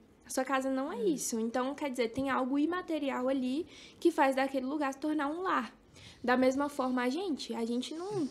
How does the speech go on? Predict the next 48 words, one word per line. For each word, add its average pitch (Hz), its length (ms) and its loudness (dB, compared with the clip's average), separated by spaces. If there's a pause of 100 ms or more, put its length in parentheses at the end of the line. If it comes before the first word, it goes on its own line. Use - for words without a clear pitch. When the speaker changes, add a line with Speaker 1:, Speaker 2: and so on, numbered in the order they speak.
(400)
Speaker 1:
não 247 120 2
é 247 100 2
simplesmente 285 680 2
uma, 262 140 2
uma 226 320 2
máquina 233 480 0
de 262 80 -2
fazer 240 260 2
coisas 240 460 0
uma 247 160 -2
atrás 247 320 -2
da 240 160 0
outra. 226 460 -2 (460)
Se - 140 2
a 302 60 8
gente 262 160 0
fizer 254 240 2
isso, 254 120 2
a - 20 4
gente 262 200 0
pifa. 403 420 2
Tem 262 320 2
algo 285 260 4
imaterial 339 580 0
que 320 100 -2
dá 269 200 2
sentido 294 400 -4
àquelas 302 300 -2
coisas 247 220 0
que 262 60 -6
a 247 40 -2
gente 240 200 -4
faz. 349 420 -4
Como 403 240 -4
que - 120 -8
uma 392 120 0
pessoa 269 520 -2
pode 262 200 0
tá 262 180 -2
sofrendo, 240 760 0 (480)
levando 269 320 6
chibatada, 285 480 0
cusparada 277 540 -2
na 269 140 -2
cara, 247 260 -2
xingamento 294 640 -4
e 320 60 -4
tá 311 220 -6